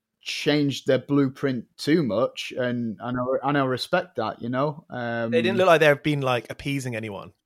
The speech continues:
Speaker 1: No, absolutely not. From day one, they, they, they've presented themselves as exactly who they are, and, uh, their music reflects that as well, and there's a real honesty in it, and it's, and it's genuine, you know, and I think that's why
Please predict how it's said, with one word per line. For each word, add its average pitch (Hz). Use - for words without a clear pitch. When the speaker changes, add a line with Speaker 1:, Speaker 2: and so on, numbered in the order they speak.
Speaker 1:
No, 160
absolutely 131
not. 147
From 135
day 127
one, 127
they, 117
they, 117
they've 123
presented 135
themselves 110
as 113
exactly 120
who 117
they 104
are, 113
and, 107
uh, 110
their 113
music 120
reflects 107
that 139
as 113
well, 117
and 110
there's 113
a 113
real 117
honesty 117
in 104
it, 117
and 110
it's, -
and 165
it's 196
genuine, 170
you 127
know, 120
and 127
I 123
think 147
that's 131
why 123